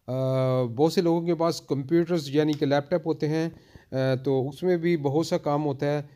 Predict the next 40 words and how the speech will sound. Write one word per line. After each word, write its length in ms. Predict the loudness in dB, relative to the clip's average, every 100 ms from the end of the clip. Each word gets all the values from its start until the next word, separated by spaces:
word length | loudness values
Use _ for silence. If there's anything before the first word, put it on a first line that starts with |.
| _ -2
जो 400 | 2 2 2 -2
ये 340 | 0 4 4 2
व्लॉगर 340 | 0 2 0
करते 300 | -2 -4 -4
हैं। 260 | -4 -2 -6 -12 -20 -4
तो 160 | -2 -2
इसलिए 560 | -2 0 4 4 4
मैंने 540 | 0 0 2 2 2 -4 -12 -10
ये 260 | 0 4 2
टॉपिक 520 | 0 -2 -2 -2 -6
सोचा 320 | -4 -2 -2
कि 160 | -2 -2
मैं 320 | 0 0 -2 -6
अभी 260 | -4 -4 -4
एक 200 | -8 -6
ऐसा 220 | -8 -4
एक 140 | -4 -4
बैटरी 380 | -2 -2 -2 -4
बैंक 300 | -2 -2 -2
बनाऊं 320 | -2 0 -2 -6 _ _ _
ताकि 340 | -4 -2 -2
जो 260 | 0 2 2
काफ़ी 600 | 0 -2 -2 0 -6 -6 -12 -4
टाइम 220 | -2 0
तक 300 | 0 -2 -2
हम 320 | -2 -2 -2 -4
उससे 340 | -6 2 2
पावर 600 | 2 0 2 4 2 0 _ _
हासिल 340 | -2 -2 0 -4
कर 200 | -2 -2
सकें। 380 | -2 -4 -6 -8 -18 -20 _
ये 80 | 2
दे-, 360 | 2 -2 -8 2
ये 100 | 2
आप 120 | 4
देख 260 | 2 0
भी 100 | 2
रहे 120 | 2 4
हैं 140 | 2 -2 -16 -20 _
कि 380 | 4 8 8 6